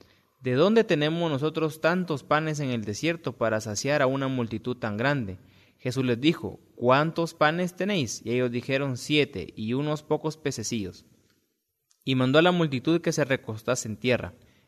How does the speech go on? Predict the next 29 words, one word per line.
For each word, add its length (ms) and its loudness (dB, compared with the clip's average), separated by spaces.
Y 120 -2
tomando 480 2
los 140 2
siete 240 0
panes 480 0
y 80 -8
los 220 -4
peces, 360 -2
dio 160 2
gracias, 440 -2
los 180 -4
partió 540 -4
y 160 -4
dio 200 0
a 40 -2
sus 160 -8
discípulos, 640 -8
y 100 -10
los 140 -4
discípulos 580 -6
a 60 -4
la 80 -2
multitud. 580 -4
Y 140 -2
comieron 460 0
todos 440 0
y 80 -6
se 120 -10
saciaron, 560 -2